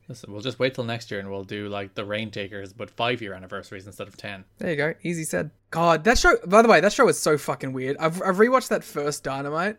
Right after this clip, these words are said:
Speaker 1: Mm.
Speaker 2: since then. It feels like a different company. <laughs>
Speaker 1: Yeah, and, like, the, the,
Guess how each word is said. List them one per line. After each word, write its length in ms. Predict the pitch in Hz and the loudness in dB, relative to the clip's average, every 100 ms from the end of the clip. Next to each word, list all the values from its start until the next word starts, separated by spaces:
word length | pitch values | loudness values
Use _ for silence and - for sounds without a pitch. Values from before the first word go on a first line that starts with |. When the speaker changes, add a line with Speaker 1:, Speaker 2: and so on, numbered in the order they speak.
| _ 127 | _ -12
Speaker 1:
Mm. 280 | 107 104 - _ | -10 -12 -14 _
Speaker 2:
since 340 | - 156 160 | -4 -2 0
then. 240 | 160 214 254 _ | 2 2 2 _
It 160 | - 226 | 4 6
feels 200 | - 302 | 6 6
like 120 | 262 | 6
a 60 | 170 | 2
different 500 | 147 196 - - 143 | 6 6 6 0 0
company. 400 | 165 131 135 175 | -4 -4 0 0
<laughs> 60 | - - _ | 0 -10 _
Speaker 1:
Yeah, 380 | 127 202 254 190 | -2 0 2 0
and, 120 | 160 | -2
like, 180 | 208 190 | -4 -4
the, 140 | 143 139 | -8 -4
the, 240 | 156 190 | -4 -2